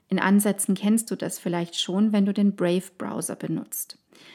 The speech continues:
Der Datenschutz und die Sicherheit werden dabei über einen gemeinsam genutzten manipulationssicheren Distributed Ledger gewährleistet. Das bedeutet im Wesentlichen, dass ich selbst, genauso wie jeder andere auf der Welt,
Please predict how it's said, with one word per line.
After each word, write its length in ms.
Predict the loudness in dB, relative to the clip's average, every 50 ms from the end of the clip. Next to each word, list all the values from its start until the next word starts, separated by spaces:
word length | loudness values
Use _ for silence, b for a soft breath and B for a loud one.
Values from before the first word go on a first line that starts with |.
| B B B B B -10
Der 100 | -8 -6
Datenschutz 720 | -4 -2 -2 0 0 0 0 0 0 -2 -4 -4 -4 -4
und 120 | -2 0
die 100 | 0 -2
Sicherheit 800 | -2 -2 -4 -6 -6 -6 -6 -4 -2 -2 -2 -2 -2 -6 -10 -14 -10
werden 320 | -6 -2 0 0 2 0 0
dabei 340 | 0 0 0 0 0 -2
über 200 | -2 -2 -4 -4
einen 240 | -2 -2 -2 -2 -2
gemeinsam 560 | 0 -2 0 2 2 4 2 4 2 0 0
genutzten 520 | 2 2 0 0 0 -4 -6 -4 -2 0 0 2
manipulationssicheren 1400 | 2 4 2 2 2 0 -2 -2 -2 -2 -4 -4 -2 0 0 0 -2 -4 -6 -6 -6 -4 0 0 0 0 0 -2 -2
Distributed 760 | -2 -2 -2 -2 -4 -6 -6 -2 -2 -2 -2 -2 -6 -6 -4
Ledger 360 | -4 -6 -4 -4 -6 -6 -6
gewährleistet. 880 | -6 -6 -8 -6 -6 -6 -8 -8 -8 -10 -10 -10 -12 -12 -14 -14 -18 -20 _ B B B B B B B B B B B B B B B _
Das 160 | -8 -8 -8
bedeutet 520 | -8 -6 -2 0 2 2 2 0 0 0 2
im 160 | 2 2 2
Wesentlichen, 880 | 2 2 2 0 0 -2 -2 -2 -4 -6 -4 -2 0 0 0 0 -2 -6 _ _ -8
dass 220 | -6 -6 -6 -6
ich 240 | -8 -10 -10 -8 -8
selbst, 680 | -6 -4 -2 0 0 0 -2 -2 -4 -6 -6 -6 -6 -4
genauso 400 | -2 0 2 2 0 0 -2 -4
wie 80 | -4 -4
jeder 260 | -4 -4 -4 -4 0
andere 380 | 2 2 2 2 0 -2 -4 -6
auf 160 | -6 -6 -4
der 180 | -4 -4 -2
Welt, 320 | -2 -2 0 -2 -2 -4